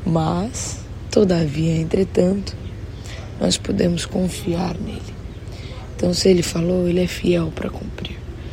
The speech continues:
Se ele fez, ele pode fazer de novo. Ele pode fazer o que ele quiser, afinal ele é Deus. Então, toda vez que você vê um problema difícil na sua frente,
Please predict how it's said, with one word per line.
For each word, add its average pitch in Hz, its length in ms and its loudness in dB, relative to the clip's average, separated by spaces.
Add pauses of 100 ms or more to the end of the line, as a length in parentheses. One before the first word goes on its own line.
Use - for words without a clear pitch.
(840)
Se - 220 2
ele 170 180 6
fez, - 880 2 (1000)
ele 196 220 4
pode - 340 2
fazer - 300 -2
de 180 140 2
novo. 175 260 0 (1000)
Ele 190 120 2
pode 190 300 2
fazer 185 340 -2
o 175 60 -2
que - 160 -2
ele 180 300 4
quiser, 165 400 -2
afinal 185 340 6
ele 175 140 8
é - 20 2
Deus. 151 480 0 (1040)
Então, 185 400 2
toda 180 240 2
vez 170 240 -2
que 180 100 -4
você 175 580 2 (120)
vê 175 160 2
um 180 80 2
problema 175 520 2
difícil - 360 -4
na - 40 -4
sua - 120 -4
frente, - 500 0